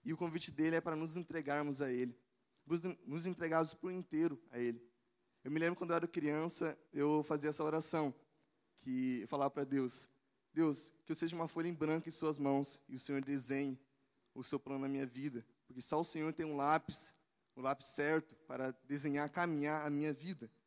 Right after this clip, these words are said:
Então, o convite de Deus é esse, para que nos entregamos a ele. Em Mateus onze, vinte e oito, na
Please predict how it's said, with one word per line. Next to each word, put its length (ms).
Então, 300
o 80
convite 300
de 80
Deus 280
é 140
esse, 340
para 80
que 80
nos 160
entregamos 600
a 80
ele. 260
Em 80
Mateus 600
onze, 460
vinte 280
e 60
oito, 360
na 540